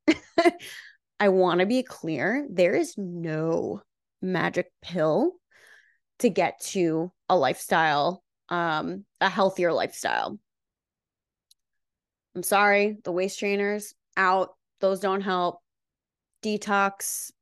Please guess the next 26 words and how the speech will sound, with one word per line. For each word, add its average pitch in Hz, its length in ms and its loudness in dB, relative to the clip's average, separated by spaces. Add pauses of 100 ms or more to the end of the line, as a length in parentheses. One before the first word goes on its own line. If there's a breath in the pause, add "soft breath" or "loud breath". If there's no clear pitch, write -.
(340)
teas 190 680 0
and 180 100 -2
laxatives, 180 800 0
those 180 240 -4
don't 180 180 -4
work. 180 280 0 (320)
Bye. 180 440 2 (560 soft breath)
Um, 156 560 -4 (140)
you 196 160 2
know, 135 320 0
let's, 190 600 0
let's 196 420 0
come 226 260 -4
from 190 480 0
a 185 80 -6
holistic 180 580 -4
standpoint, 202 720 -2
because 180 400 -2
at - 180 -6
the 180 100 -2
end 180 120 -4
of 175 80 -4
the 175 80 -4
day, 170 180 0
we're 170 100 -4
s-, - 200 -12